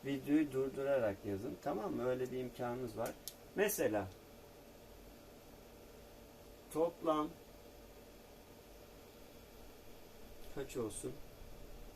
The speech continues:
On iki toplananlardan biri dört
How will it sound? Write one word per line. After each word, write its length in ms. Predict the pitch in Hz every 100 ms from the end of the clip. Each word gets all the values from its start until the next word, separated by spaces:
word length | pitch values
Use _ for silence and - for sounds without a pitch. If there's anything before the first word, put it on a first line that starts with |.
| -
On 140 | 143 165
iki 400 | 151 - 117 110 - - - - - - - - - - - - - - - - - - - - - - - - - - - - - - - - -
toplananlardan 1120 | 139 131 - 139 135 131 131 127 123 120 117 123 - - - - - - - - - - - - - - - - - - - - - - - - - - - - - - - - - - - - -
biri 380 | 135 139 123 117 - - - - - - - - - - - - - - - - - - - - - - - - - - - - - - - - - - - - - - - - - - - - -
dört 540 | 147 139 143 - -